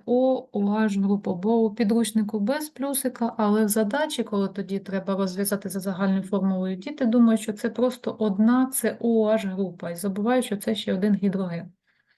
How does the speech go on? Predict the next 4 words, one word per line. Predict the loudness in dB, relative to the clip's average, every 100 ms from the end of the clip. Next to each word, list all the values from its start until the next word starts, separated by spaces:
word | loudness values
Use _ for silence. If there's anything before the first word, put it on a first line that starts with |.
| _ _ _ -16 -14 -16 -6
Наприклад, | -2 2 2 2 2 0
дивіться, | 2 2 0 -2 0
ось, | 0 -4 -10 -20 -20 -20 _ _ -2
а, | 0 2 2